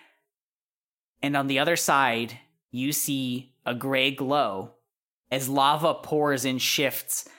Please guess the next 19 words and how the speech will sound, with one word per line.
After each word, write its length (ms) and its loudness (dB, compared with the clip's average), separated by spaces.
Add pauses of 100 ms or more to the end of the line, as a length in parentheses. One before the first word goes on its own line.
(220)
and 140 -6
bubbles 380 2
around 400 2
you. 340 -4 (340)
And 120 0
in 60 -2
front 340 0
of 140 -2
you, 400 -2 (300)
you 200 -4
see 600 -4 (400)
a 80 0
massive 680 0
cable 680 -6 (220)
that 120 -6
stretches 720 -2 (200)
down 320 2
a 60 0
cavern, 760 0